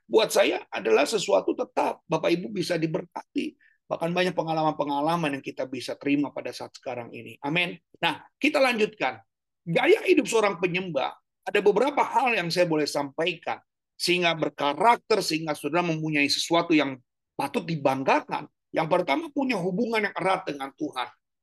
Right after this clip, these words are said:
Hubungan erat tidak akan pernah terjadi kalau hanya satu kali dalam perjumpaan dia satu minggu. Sekali lagi, perjumpaan yang erat, hubungan yang erat tidak dihasilkan dalam waktu singkat. Sekali lagi,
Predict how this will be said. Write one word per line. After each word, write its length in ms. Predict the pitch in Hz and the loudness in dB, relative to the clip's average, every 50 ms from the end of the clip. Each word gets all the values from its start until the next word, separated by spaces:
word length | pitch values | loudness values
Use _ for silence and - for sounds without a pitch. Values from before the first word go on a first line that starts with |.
| _ _ | _ _
Hubungan 480 | - 208 196 240 311 392 403 - - | 0 0 4 4 4 4 4 0 0
erat 320 | - 196 190 190 208 208 - | -2 0 2 2 2 2 0
tidak 240 | 202 190 180 165 175 | 0 0 0 0 0
akan 100 | 175 165 170 | -2 0 0
pernah 160 | 170 170 170 | 0 0 0
terjadi 440 | 170 156 147 135 170 180 190 185 202 175 | 0 -4 0 0 0 0 2 0 -2 0
kalau 240 | - 170 165 160 147 - | 0 2 2 2 2 2
hanya 240 | 175 190 196 202 180 | 0 0 0 0 -2
satu 240 | - 175 165 160 156 | -2 -2 -2 -4 -4
kali 320 | - 165 170 175 180 165 | 0 2 2 2 4 2
dalam 160 | 156 143 135 - - | 2 0 0 -2 -4
perjumpaan 640 | 143 143 - 151 147 139 - - 160 170 175 170 160 | -6 -4 0 -2 -2 -2 0 0 2 2 2 4 4
dia 160 | 165 160 147 | 4 4 4
satu 240 | - 143 - - 143 | 0 -2 -2 -2 -2
minggu. 400 | 135 151 151 147 120 120 - _ _ _ _ _ _ _ _ _ _ _ _ _ _ _ | 0 2 2 2 0 -4 -10 _ _ _ _ _ _ _ _ _ _ _ _ _ _ _
Sekali 320 | - - 156 156 165 170 170 | -14 -2 0 2 4 4 4
lagi, 240 | 160 139 120 113 104 - _ _ _ _ _ _ _ - | 4 2 0 -2 -10 -10 _ _ _ _ _ _ _ 2
perjumpaan 960 | 202 196 196 170 - 226 226 214 190 165 - 294 311 277 285 277 277 330 311 | 4 4 4 2 0 0 0 0 -2 0 0 2 2 2 2 2 2 4 2
yang 180 | 254 226 - - | 2 2 0 0
erat, 480 | 202 202 190 175 151 143 151 165 - - _ _ _ _ _ _ _ _ _ - | 0 2 4 4 4 4 4 2 -2 -8 _ _ _ _ _ _ _ _ _ 0
hubungan 760 | - 220 220 202 165 - 247 302 320 320 330 302 285 262 240 220 | 4 6 6 6 4 6 8 8 8 10 8 6 6 4 2 2
yang 40 | - 190 | 2 0
erat 420 | 180 160 151 151 156 151 - - - 254 | 2 4 4 4 2 2 -2 -6 -2 0
tidak 380 | 247 233 202 185 226 214 185 190 | 0 0 4 4 4 4 4 0
dihasilkan 800 | 175 147 147 - - - 262 262 254 - - 233 226 220 202 190 | -2 0 -2 -4 -2 0 0 -2 -2 0 0 0 0 2 2 4
dalam 240 | 185 175 156 151 | 4 4 4 6
waktu 300 | 170 196 190 190 - 202 175 | 4 4 4 4 -2 -4 -4
singkat. 480 | - - 185 180 170 - 165 139 - - _ _ _ _ _ _ _ - - - - | -2 -2 -4 -4 -4 -4 -4 -4 -4 -6 _ _ _ _ _ _ _ -18 -18 -14 -4
Sekali 200 | - 151 156 175 | -2 0 2 4
lagi, 260 | 185 202 180 190 220 | 4 2 2 0 -4